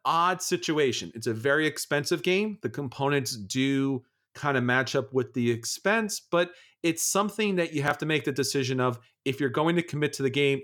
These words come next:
you have to commit to the time. You gotta commit to, you know, teaching the people, the characters, and the characters are really great. They're very asymmetrical, not radically, but they do do different things. They do have special abilities,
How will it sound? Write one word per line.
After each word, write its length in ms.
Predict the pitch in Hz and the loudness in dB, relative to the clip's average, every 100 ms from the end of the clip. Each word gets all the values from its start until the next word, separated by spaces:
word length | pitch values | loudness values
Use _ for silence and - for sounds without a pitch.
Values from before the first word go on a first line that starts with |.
| - | -4
you 80 | 110 | 0
have 180 | 139 - | 0 -2
to 80 | |
commit 220 | 170 165 165 | -2 -2 0
to 80 | 175 | -2
the 100 | 175 | 0
time. 440 | 151 139 143 143 _ _ _ _ | 2 2 2 -2 _ _ _ _
You 100 | 120 | -4
gotta 220 | 117 135 143 | 0 2 0
commit 260 | 139 143 | -2 -4
to, 120 | - 131 - | -6 -12 -14
you 140 | - 131 | -4 0
know, 180 | 113 110 | 2 0
teaching 400 | 113 151 - 139 | -2 -6 -4 -4
the 60 | |
people, 400 | 131 135 135 127 | -4 -2 0 0
the 60 | 123 | 0
characters, 520 | 120 107 104 120 120 - _ _ 139 | 2 2 2 -2 -2 -6 _ _ -8
and 100 | 143 | -8
the 60 | |
characters 520 | - - 190 202 214 | -8 0 0 0 -2
are 60 | 175 | 0
really 240 | 139 156 | 2 0
great. 260 | 160 220 123 | 2 0 0
They're 140 | 120 | -4
very 360 | 113 131 151 160 | -2 2 2 0
asymmetrical, 840 | 143 139 160 113 110 104 143 196 _ _ | -2 -4 -2 -2 -2 -4 -4 -4 _ _
not 180 | 285 254 107 | -2 -2 -2
radically, 640 | 107 120 131 117 117 110 | 2 2 2 0 -2 -2
but 160 | 139 | 0
they 140 | 156 143 | -2 -2
do 260 | 113 185 | -2 -4
do 200 | 165 180 | -4 -4
different 400 | 156 160 - 147 | -2 -2 -2 -6
things. 320 | - 131 127 - _ _ | -2 -2 -2 -6 _ _
They 100 | 117 | -6
do 220 | 113 156 160 | -2 0 0
have 180 | 156 | 0
special 400 | - 147 123 135 | -4 -6 -4 -2
abilities, 680 | 131 113 120 117 110 107 | -2 0 2 2 2 0